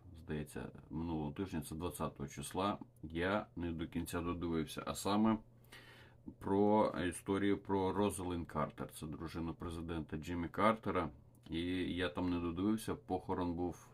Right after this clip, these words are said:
я говорив, в середу, виявляється, це сьогодні, в середу. А весь цей час це були поминальні, і тоді, я так, я так розумію, десь прохлопав циферки. Так от,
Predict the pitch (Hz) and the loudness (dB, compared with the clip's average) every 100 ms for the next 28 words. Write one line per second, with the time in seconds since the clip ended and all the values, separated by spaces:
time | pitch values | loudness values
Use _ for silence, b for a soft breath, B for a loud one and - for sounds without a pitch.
0 | - 71 78 82 85 76 - - 107 101 | -16 -8 -4 -2 0 0 -2 0 4 4
1 | 85 78 - - 73 78 80 90 76 60 | 2 -2 -4 -6 -4 0 2 2 2 -4
2 | - 87 - - - 90 85 90 73 - | -4 -4 -4 -12 -6 -2 0 0 0 -4
3 | - 92 101 92 85 82 B B B B | -2 0 0 0 -4 -6 B B B B
4 | B 85 107 113 101 - 110 104 - 92 | B 4 6 6 2 4 4 4 2 0
5 | 95 92 95 101 104 98 82 78 73 73 | 2 2 2 4 6 4 4 2 0 -2
6 | 71 71 - 80 92 82 73 - 71 82 | -6 -6 -6 -2 -2 -2 -4 -8 -6 -6
7 | 76 - - - - - - 80 76 76 | -6 -10 -14 -14 -16 -18 -6 -4 -4 -6
8 | 85 80 85 82 78 78 - - - 92 | -4 -4 -2 -2 -4 -6 -6 -6 -4 -2
9 | 82 82 85 - - - - - 127 135 | -2 -2 -4 -6 -20 -20 -14 0 2 4
10 | 107 92 - 80 73 - B B B B | 2 0 0 -4 -4 -10 B B B B
11 | B 98 113 101 | B 0 4 2